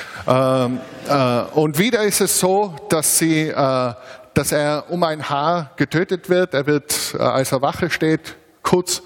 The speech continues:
vor der Wachablöse, vor der eigentlichen abgelöst. Das F B I stürmt ihr Versteck, der Komplize wird erschossen, er überlebt,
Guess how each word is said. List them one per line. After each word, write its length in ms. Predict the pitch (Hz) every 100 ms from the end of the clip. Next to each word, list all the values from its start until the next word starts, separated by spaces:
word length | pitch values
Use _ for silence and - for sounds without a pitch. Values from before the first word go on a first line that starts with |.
| -
vor 220 | 170 185
der 120 | 185
Wachablöse, 640 | 165 - 151 156 147 156 143
vor 140 | -
der 100 | 143
eigentlichen 400 | 139 151 143 127
abgelöst. 580 | 127 160 - 151 143 - - - - - -
Das 160 | 135
F 180 | 135 139
B 100 | 135
I 180 | 131 131
stürmt 360 | - 160 180 156
ihr 140 | 143
Versteck, 560 | 139 - 135 143 - -
der 120 | 127
Komplize 500 | - 127 147 143 135
wird 160 | 131
erschossen, 440 | 120 143 139 - 131
er 160 | 123
überlebt, 480 | 120 117 117 143 -